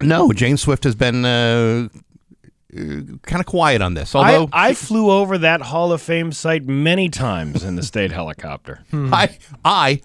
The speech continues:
Speaker 1: like the Hall of Fame, have used taxpayer dollars
Speaker 2: Right.
Speaker 1: to g-, <laughs> make sure I
Speaker 2: Right.
Speaker 1: got around in this state. Um, so, it, so right now, where things stand is, uh, we're gonna have a meeting on or before August tenth.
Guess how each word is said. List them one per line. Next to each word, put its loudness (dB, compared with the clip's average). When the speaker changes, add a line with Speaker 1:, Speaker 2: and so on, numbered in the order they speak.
Speaker 1:
like 0
the -2
Hall 2
of -2
Fame, 0
have 0
used 0
taxpayer 0
dollars 0
Speaker 2:
Right. -4
Speaker 1:
to 0
g-, 0
<laughs> -4
make 2
sure 0
I 0
Speaker 2:
Right. 2
Speaker 1:
got 0
around 2
in -2
this -6
state. -6
Um, 4
so, 2
it, -6
so 2
right 2
now, 2
where 2
things 0
stand 0
is, -10
uh, -2
we're 2
gonna 2
have 2
a 2
meeting -2
on 4
or 4
before 2
August 0
tenth. -4